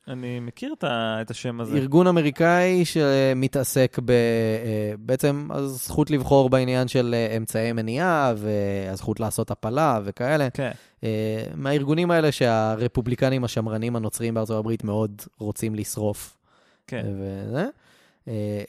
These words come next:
Speaker 2: קיצר, אז האתר שלהם נפרץ, ופרטים אישיים של, אה, עובדים ומתנדבים וכאלה, אה, נחשפו. הפורצים הזדהו תחת הכינוי שלוש שלוש אפס אחת.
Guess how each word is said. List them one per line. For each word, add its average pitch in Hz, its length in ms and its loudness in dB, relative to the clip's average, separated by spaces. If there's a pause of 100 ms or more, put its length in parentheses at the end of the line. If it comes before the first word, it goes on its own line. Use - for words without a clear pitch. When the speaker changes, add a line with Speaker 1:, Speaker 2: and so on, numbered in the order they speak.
Speaker 2:
קיצר, 165 440 2
אז 117 140 -2
האתר 117 320 2
שלהם 131 220 0
נפרץ, 135 540 0
ופרטים 107 560 -2
אישיים 117 440 -4
של, 104 340 -4
אה, 95 760 -10
עובדים 101 520 -6
ומתנדבים 98 640 -6
וכאלה, 98 400 -6 (200)
אה, 95 220 -10
נחשפו. 151 540 -6 (580)
הפורצים 147 580 0
הזדהו 131 420 4
תחת 120 320 2
הכינוי 170 560 4
שלוש 120 360 2
שלוש 117 300 2
אפס 113 260 -2
אחת. - 360 0